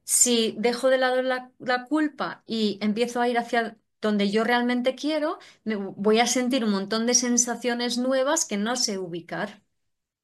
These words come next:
¿vale? Y eso va a hacer que, eh, me paralice y no me mueva y me quede donde estoy, en la culpa. Y esto es lo que tenemos que disolver. Entonces, sí, siempre que hagas algo diferente, siempre, siempre, siempre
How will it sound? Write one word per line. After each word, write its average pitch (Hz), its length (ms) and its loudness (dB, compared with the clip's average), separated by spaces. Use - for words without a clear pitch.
¿vale? 196 240 0
Y 220 140 4
eso 220 220 2
va 233 80 6
a - 40 6
hacer 269 320 4
que, 277 360 0
eh, 202 220 0
me 196 180 -4
paralice 220 760 -2
y 277 300 2
no 220 240 6
me 233 140 2
mueva 254 400 0
y 214 100 0
me 202 180 0
quede 214 420 -4
donde 196 380 0
estoy, 175 480 -4
en 214 100 2
la 185 120 -2
culpa. 175 440 -4
Y 240 160 2
esto 294 400 2
es - 460 -2
lo 202 120 -2
que 202 80 2
tenemos 202 340 2
que 202 160 -6
disolver. 175 680 -4
Entonces, - 520 4
sí, - 420 0
siempre 269 600 4
que 220 140 -4
hagas 190 400 -2
algo 208 240 2
diferente, 233 920 -2
siempre, 233 480 2
siempre, 220 340 -2
siempre 302 560 -2